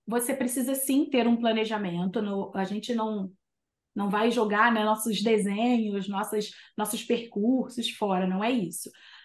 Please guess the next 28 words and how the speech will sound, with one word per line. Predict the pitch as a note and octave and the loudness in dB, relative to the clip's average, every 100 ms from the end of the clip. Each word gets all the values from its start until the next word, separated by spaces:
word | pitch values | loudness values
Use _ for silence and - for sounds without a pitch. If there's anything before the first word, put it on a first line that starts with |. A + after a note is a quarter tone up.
| - | -2
Mas | G3+ A#3 A3+ A#3 C#4+ D4+ - - | 4 6 6 6 4 2 -4 -4
é, | G#3+ G#3 G#3 G3+ G3 G3 | 0 2 0 0 -2 0
é | A#3 | -2
importante | A#3 A#3 - A#3+ C#4+ D4 - | 0 -2 0 -2 0 -2 0
ter | A#3+ A#3+ | 2 4
essa | C4 C4 | 0 -4
predisposição, | - A#3+ A3+ - A#3 A3 C4 - G#3 A#3 - _ - | -2 -2 -2 -2 0 0 0 0 2 0 -2 _ -6
né? | G3 G3 B3 A3 | -2 0 2 2
Eu | F#3 F#3 - | 0 -2 -6
digo | F#3 G#3 | -4 -2
que | G3+ G3+ | -4 -2
é | |
uma | F#3+ G3 | -2 -2
predisposição, | G3 G3+ - - G3 G3+ - G3 B3+ | -2 -2 -2 -2 -2 -2 -4 0 0
uma | G#3+ - | 0 -2
prontidão, | G#3 A#3 G3 F3+ G3 D4+ - - - - - _ | -2 -2 -2 -2 0 -2 -8 -20 -20 -20 -20 _
pra | - C4 | 2 4
poder | - E4+ A#3+ | 6 4 6
entender | A#3+ C4+ E4 C#4 G#3+ B3 | 6 6 6 6 6 6
que | B3+ C#4 | 2 2
é | A3+ | 2
importante | C#4+ D#4+ C#4 - A3+ A#3+ C4 | 2 0 -6 -4 -2 -2 -2
recalcular | C4 C4 C4 C4 C4 A#3+ | -4 -2 -2 0 2 2
a | - | 2
rota | A3+ G3+ G3+ F3+ F3+ - _ _ - | 0 -2 -4 -8 -8 -12 _ _ -2
no | G#3 | 2
momento | A#3 A#3 G3 G3+ A3+ C4+ C4+ - _ - | 4 4 0 -2 -4 -4 -6 -10 _ -4
que | C4 B3 C4+ - | 4 6 6 0